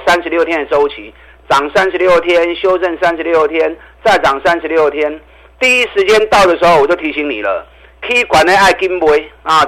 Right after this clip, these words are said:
涨高的赶快卖，底部的股票 OK 没关系，我落来的 Q 跟 Q 不要紧。你看大盘第一波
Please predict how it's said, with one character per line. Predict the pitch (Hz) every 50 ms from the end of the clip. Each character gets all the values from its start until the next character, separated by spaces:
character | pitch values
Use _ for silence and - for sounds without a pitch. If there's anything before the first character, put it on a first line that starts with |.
| -
涨 | - 147 151 156
高 | 190 208 202
的 | 190 -
赶 | 151 135 139
快 | 135 170 165 156
卖， | 165 175 151 120 98 - - _ _ _ _ _ _ _ _ _ _
底 | 165 160 156
部 | 156 247 240
的 | 220
股 | - 151 151 151
票 | 165 214 196 180 170 156 143 - - - - _ _ _ _
OK | - 196 - 185 196 190 196 185
没 | 147 151 151
关 | 147 180 175 175 170
系， | 170 175 170 170 - _ - - _
我 | - 139 147
落 | 180
来 | 190 190 185
的 | 196 190
Q | - 175 170 151 143 -
跟 | 156 165 170
Q | 151 151 127
不 | 127 127
要 | 127 127
紧。 | - 160 127 98 - _ _ _ _ _ _ _ - _ _ _ _ _ _ _ _ _ _ _
你 | - 127
看 | 196 214 202 180
大 | - 180 170
盘 | 160 160 165 160
第 | - 185 180 175
一 | 175
波 | - 175 170 170 170 175